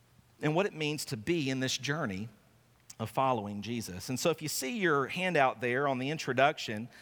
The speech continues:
uh, just put together a couple of words, really, um,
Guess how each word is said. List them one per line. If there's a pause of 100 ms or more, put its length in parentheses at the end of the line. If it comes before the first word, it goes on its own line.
(400)
uh,
just
put
together
a
couple
of
words,
really, (120)
um,